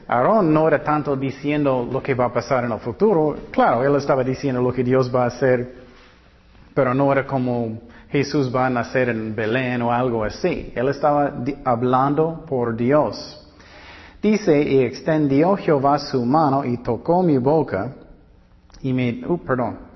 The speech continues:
<laughs> me brinqué. <laughs> Versículo dos. "Tú dirás todas las cosas que yo te mandé, y Aarón tu hermano habla-, hablará, hablará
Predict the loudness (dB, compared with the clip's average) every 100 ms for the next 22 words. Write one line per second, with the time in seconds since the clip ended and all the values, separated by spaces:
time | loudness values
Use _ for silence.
0 | -18 -14 -4 -2 0 0 0 -4 -2 -4
1 | -4 -6 -6 -6 -8 -6 -8 -4 0 0
2 | 0 -2 -2 -2 -4 -14 -16 -4 -2 0
3 | 2 4 4 0 -2 -14 -18 -4 2 4
4 | 6 4 4 0 0 2 2 2 0 -2
5 | 0 0 0 0 -4 -4 -14 -20 -20 -20
6 | -2 2 2 2 2 2 0 2 2 2
7 | 2 0 -2 -10 -12 -2 0 2 2 0
8 | 0 2 2 0 0 0 -2 -4 -4 -2
9 | -2 -4 -6 -6 -6 -4 -2 -2 -2 0
10 | 0 0 -2 -6 -16 -20 -20 -20 -20 -20
11 | -20 -20 -20 -20 -10 -4 -2 0 0 0
12 | 0 0 -2 -10